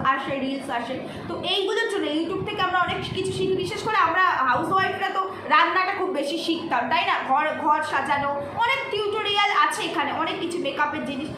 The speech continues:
এখন সমস্তটাই নাটকে পরিণত হয়ে গেছে, সমস্তটাই এখন use and throw হয়ে গেছে। মানে যে কোনো জিনিস তুমি বিলিভ করতে পারবে না এই দুনিয়ায় কাউকে, বিলিভ করা মানে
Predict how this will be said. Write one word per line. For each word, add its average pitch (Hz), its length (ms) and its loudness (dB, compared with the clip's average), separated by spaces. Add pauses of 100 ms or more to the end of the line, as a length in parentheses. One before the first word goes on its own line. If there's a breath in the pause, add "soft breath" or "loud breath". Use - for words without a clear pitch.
(160)
এখন 370 260 0
সমস্তটাই 359 920 -4
নাটকে 247 520 -2
পরিণত 214 420 -6
হয়ে 208 140 -4
গেছে, - 500 -4
সমস্তটাই 494 840 2
এখন 392 200 0
use 330 280 -2
and 370 240 0
throw 294 300 -2
হয়ে 240 140 -2
গেছে। - 240 -4 (260 loud breath)
মানে 330 160 -6
যে 254 220 -4
কোনো 440 300 -2
জিনিস 294 260 -4
তুমি 370 200 -2
বিলিভ 311 540 -4
করতে 381 200 -2
পারবে 311 260 2
না 285 60 0
এই 277 160 0
দুনিয়ায় 269 440 0
কাউকে, 220 300 0
বিলিভ 320 420 -4
করা 370 180 2
মানে 302 400 0